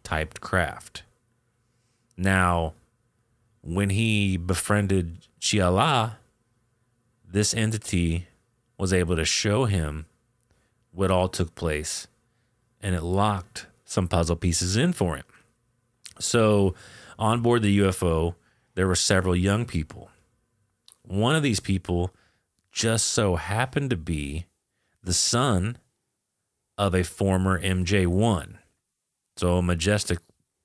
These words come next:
you know, person. His son was on this U F O.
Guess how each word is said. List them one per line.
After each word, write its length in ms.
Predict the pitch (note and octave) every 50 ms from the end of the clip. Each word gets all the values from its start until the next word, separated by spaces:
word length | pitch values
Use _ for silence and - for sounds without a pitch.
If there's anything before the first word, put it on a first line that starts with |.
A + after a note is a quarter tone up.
| _ _
you 140 | - G2 F2
know, 400 | D#2 D2+ D2 D2 C#2 - A2 - _ _
person. 520 | - F2+ F2 D#2+ - - D#2 D2 D2 - - _ _ _ _ _ _ _ _ _ _ _ _ _ _ _ _ _ _ _ _ _ _ _ _
His 180 | _ - F2 E2+
son 340 | - - C3+ C3 C#3+ D3 B2+
was 140 | G#2+ F2+ G2
on 220 | G2 F#2 F2 F2
this 220 | F2+ E2+ E2 -
U 160 | F#2+ F2 E2 D#2+
F 140 | D#2 -
O. 320 | G2 G2 G2 E2 - F#2